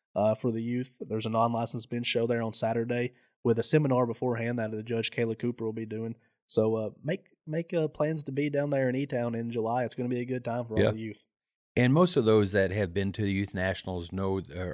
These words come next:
Speaker 2: are familiar with the show, and, and you mentioned it being non-licensed. And the reason for that, just really quick, that it's non-licensed because the classes are set up differently than a licensed show would be, and it's based on the kid's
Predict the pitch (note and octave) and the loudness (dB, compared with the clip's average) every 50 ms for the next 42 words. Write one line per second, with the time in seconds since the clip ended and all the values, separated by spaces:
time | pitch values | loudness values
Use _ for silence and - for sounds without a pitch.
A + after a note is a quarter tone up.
0 | F2 F2+ F2 - - F#2+ G2+ G#2 G2+ F#2+ F2+ F#2 F#2+ F#2 - - F2+ - - - | -2 -4 -4 -4 -4 -2 0 2 2 2 2 0 0 -2 -2 -6 -6 -4 -2 0
1 | F2+ F2+ F2+ F2+ F2+ F2+ F2 E2+ D#2+ - - F#2 F2+ F2+ F#2 F#2 F#2 F#2 F#2+ - | 0 0 2 0 0 -2 -2 -4 -6 -6 -6 -4 -2 -2 -2 0 0 0 -2 -2
2 | - F#2+ F#2 E2+ - G2+ F#2 F2 F2+ F2 F2 F2 F#2 F2 E2+ F2 F2 F#2+ F#2+ - | -4 -6 -6 -6 -4 -4 -4 -2 -2 0 0 0 0 -2 -2 -2 -2 0 0 0
3 | - F2+ F2 E2 - - _ _ _ _ _ - G2+ A2 A#2+ B2+ B2+ A#2+ A#2 - | -2 -2 -4 -6 -8 -14 _ _ _ _ _ 2 4 4 4 4 2 0 -2 -2
4 | A2+ G2+ G2+ G2 F#2+ G2+ G#2 G2 - G#2 G#2 G#2+ G2+ - - A2+ G#2 - - G2+ | 0 2 2 2 2 0 -4 -4 -2 0 0 0 0 0 0 -2 0 2 4 2
5 | G2+ G2 - - G#2 G2+ G2 G2 F#2+ F#2+ G#2+ A2+ - - G2 F#2 E2 E2+ F#2 - | 2 2 -2 -2 -2 -2 -2 0 0 0 0 0 0 -2 -4 -6 -6 -8 -8 -2
6 | - G2+ F#2 F2 - F#2+ - - F#2 G2 G2+ G2 - G2+ F#2 F2+ F2+ F2 - - | 0 0 0 0 -4 -10 -4 -2 -2 -2 0 -2 -4 -6 -6 -6 -6 -6 -2 -2
7 | A2+ G#2 F#2+ - - _ C#3+ C#3 C3 - G2+ C#2+ - F#2+ F#2+ F2 F2+ F#2+ F#2 F#2 | 0 0 0 -2 0 _ 2 2 2 0 -8 -8 -4 -4 -4 -2 -4 -6 -6 -2
8 | F2+ G2 G#2+ G#2+ - - A2+ G#2 G2 - - F#2+ G2+ G2+ F#2+ F2+ F2+ F2 - G2 | -2 0 0 0 -2 -2 -2 -2 -2 -2 -2 0 0 0 0 -2 -4 -4 -6 -8
9 | F#2+ E2+ E2 E2 - _ _ _ _ _ - - - G2+ G2 F#2+ - - - G#2 | -8 -8 -8 -10 -12 _ _ _ _ _ -8 -2 0 2 2 2 0 0 2 2
10 | G#2 G#2+ - - G#2 G2 F2+ F2 - - - B2 A#2 A2 G2+ G2 | 2 2 2 2 2 2 2 0 -2 -2 0 2 2 2 2 -2